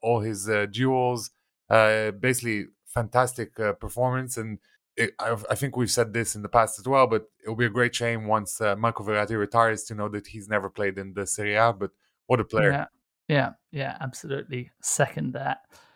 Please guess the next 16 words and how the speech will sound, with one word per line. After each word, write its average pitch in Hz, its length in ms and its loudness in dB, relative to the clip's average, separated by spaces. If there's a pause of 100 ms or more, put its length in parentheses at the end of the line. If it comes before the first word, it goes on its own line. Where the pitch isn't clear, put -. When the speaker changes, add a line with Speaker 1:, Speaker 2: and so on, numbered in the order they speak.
(160)
Speaker 2:
Uh, 139 380 6
right, 160 300 6
I'm 175 160 4
giving 175 260 2
an 170 180 0
honorable 165 880 6
mention. 160 460 2
I'm 156 80 -2
kind 196 180 2
of 180 80 0
stealing 160 760 2 (400)
your, 160 440 6
or, 147 120 2
or 156 180 4
wading 160 380 2
into 147 720 2